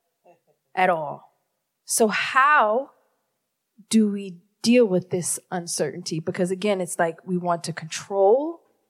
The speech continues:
And I don't know if that's the answer, maybe, but what do you think?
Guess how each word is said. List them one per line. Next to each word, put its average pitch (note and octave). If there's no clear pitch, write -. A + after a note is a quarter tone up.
And G3
I G3+
don't G#3+
know G#3
if G3
that's F#3
the -
answer, F#3+
maybe, G3+
but E3+
what F3+
do F3
you F3
think? D3+